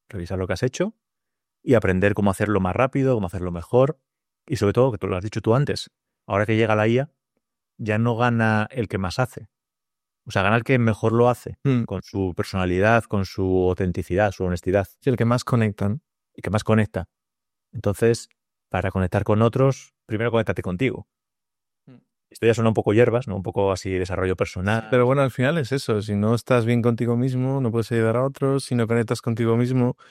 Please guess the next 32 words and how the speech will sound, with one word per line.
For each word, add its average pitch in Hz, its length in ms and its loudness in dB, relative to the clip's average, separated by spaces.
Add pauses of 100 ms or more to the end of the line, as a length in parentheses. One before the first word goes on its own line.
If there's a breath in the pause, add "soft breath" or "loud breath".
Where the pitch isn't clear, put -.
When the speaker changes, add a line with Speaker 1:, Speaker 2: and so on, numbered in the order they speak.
(200 soft breath)
Speaker 2:
es 117 120 0
difícil 107 340 0
que 110 140 -2
conectes 110 340 0
con 120 100 0
otra 110 160 2
gente. 135 400 -4 (540 soft breath)
Porque 117 140 -2
al 107 60 0
final 110 240 2
si 123 80 2
intentas 117 760 2 (100)
impostar 120 720 2
y 107 440 0 (440)
falsear 113 840 0
y 113 160 -4
ser 110 200 -2
quien 113 160 2
no 113 140 4
eres, 127 380 -2 (480 soft breath)
Speaker 1:
Ujú. 110 200 0
Speaker 2:
vas 110 160 0
a 117 60 2
durar 110 240 4
poquito. - 440 -8 (600)
Speaker 1:
Eso, - 200 -10 (100)
primero 92 500 -2
eso, - 160 -6
co-, - 200 -10
conectar 101 320 -2
bien 107 140 2
contigo 123 520 0